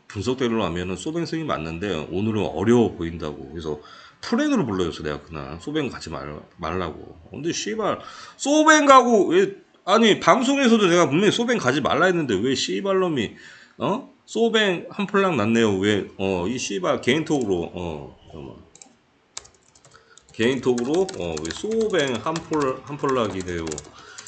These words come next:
이거를 나한테 왜 보내, 이 씨발놈아. 내가,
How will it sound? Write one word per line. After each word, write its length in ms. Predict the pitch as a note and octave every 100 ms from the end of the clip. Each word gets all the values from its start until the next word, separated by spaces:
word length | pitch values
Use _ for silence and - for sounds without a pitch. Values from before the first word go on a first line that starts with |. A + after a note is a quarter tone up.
| -
이거를 480 | A3 E4+ E4+ D#4+ G#3+
나한테 340 | A3+ C#4+ D#3+
왜 160 | F3 C#4
보내, 220 | C4+ A#3+
이 60 | D#3+
씨발놈아. 680 | - C4 C4 C4 B3 G3+ C#3+
내가, 340 | F#3 F#3+ A#2